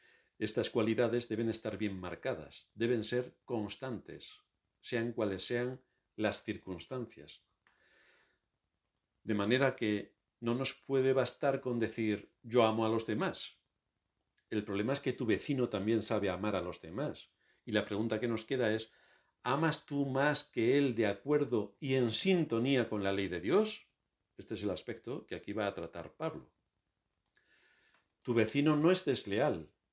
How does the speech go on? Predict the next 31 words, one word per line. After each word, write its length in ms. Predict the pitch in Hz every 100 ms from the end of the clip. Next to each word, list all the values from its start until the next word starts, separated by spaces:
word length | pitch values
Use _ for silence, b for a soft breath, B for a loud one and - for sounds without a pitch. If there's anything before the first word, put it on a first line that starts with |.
| _ _ _ _ _ _ _ _ _ _ _ _ _ _
El 120 | 104
asunto 380 | 101 147 151 147
es, 380 | 127 113 - _ _
¿eres 440 | 131 175 226 220 -
tú 180 | 170
más 360 | 170 160 156 -
leal 400 | 131 123 135 127
que 120 | 113
tu 120 | 107
vecino? 720 | 101 92 104 95 143 254 - _ _ _ _ _ _ _ _ _ _ _ _ _ _ _ _ _
En 100 | 95
otras 220 | 104 110
palabras, 680 | - 104 180 170 80 - - _ b b b b b
¿se 200 | - 107
ve 120 | 110
en 200 | 151 156
ti 360 | 165 156 156 -
este 360 | 143 139 - 120
fruto 720 | - 151 165 160 101 90 - _ _ _ _
como 260 | 110 107
una 280 | 139 147 127
obra 240 | 135 123
poderosa 480 | - 107 104 151 135
del 140 | 107 95
Espíritu 520 | - - 135 135 113
Santo 420 | 123 123 120 104
que 120 | 107
obra 160 | 110 113
en 140 | 95
tu 100 | -
vida? 460 | 82 98 143 202 -